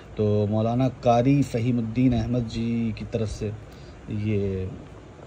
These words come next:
उर्दू ट्रांसलेशन कुरान शरीफ का मुझे मिला है। बहुत बहुत शुक्रिया मेरे भाई। तो देखिए, जैसे कि ये अरबिक में इधर लिखा हुआ है, फिर इसी की इंग्लिश में लिखा हुआ है इसको, मतलब, अ, रोमन में,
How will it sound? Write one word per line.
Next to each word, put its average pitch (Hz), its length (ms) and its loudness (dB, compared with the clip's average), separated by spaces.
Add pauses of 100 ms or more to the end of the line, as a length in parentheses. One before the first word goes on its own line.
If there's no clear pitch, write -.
(320)
उर्दू 120 300 2
ट्रांसलेशन 110 1000 -4 (300)
कुरान 113 280 0
शरीफ 120 380 2
का 110 80 -2
मुझे 107 200 0
मिला 104 200 0
है। 110 120 -8 (1040)
बहुत 104 320 -2
बहुत 110 240 0
शुक्रिया 117 560 0
मेरे 113 180 2
भाई। 107 200 -2 (1000)
तो 113 380 -8
देखिए, 110 320 -4
जैसे 110 260 -4
कि 113 140 -8
ये 113 400 2
अरबिक 120 400 -2
में 123 100 2
इधर 117 200 0
लिखा 117 200 -4
हुआ 113 220 0
है, - 60 -10 (420)
फिर 127 220 0
इसी 143 240 0
की 131 260 4
इंग्लिश 120 300 0
में 120 100 0
लिखा 120 240 -4
हुआ 117 200 -2
है 120 60 -2
इसको, - 300 -6 (520)
मतलब, 117 240 0
अ, 117 1040 0
रोमन 127 240 6
में, 113 200 0